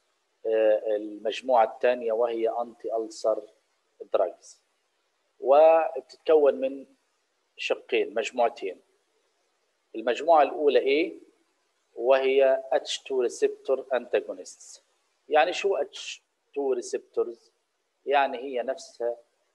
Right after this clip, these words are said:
اتش تو blockers. blockers يعني بتوقف، اللي بتوقف إفراز اللي هو إيش؟ ال اتش سي ال، اللي هو ال-، الأسيد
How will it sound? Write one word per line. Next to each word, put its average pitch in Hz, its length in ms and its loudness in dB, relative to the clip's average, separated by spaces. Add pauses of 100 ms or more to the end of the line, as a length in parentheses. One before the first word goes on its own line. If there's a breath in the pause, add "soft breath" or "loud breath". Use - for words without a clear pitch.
(100)
اتش 123 360 -2 (100)
تو 123 200 -6
blockers. - 760 -6 (540)
blockers 185 520 2
يعني 135 260 2
بتوقف، 127 760 0 (640)
اللي 120 140 -4
بتوقف 170 680 2 (460)
إفراز 143 760 2 (500)
اللي 127 180 -2
هو 131 180 4
إيش؟ 127 400 2 (360)
ال 110 120 -6
اتش - 420 -2 (240)
سي 117 500 -14 (160)
ال، 98 240 -6 (520)
اللي 110 140 -6
هو 107 140 -4
ال-، 104 320 -8
الأسيد 101 720 -6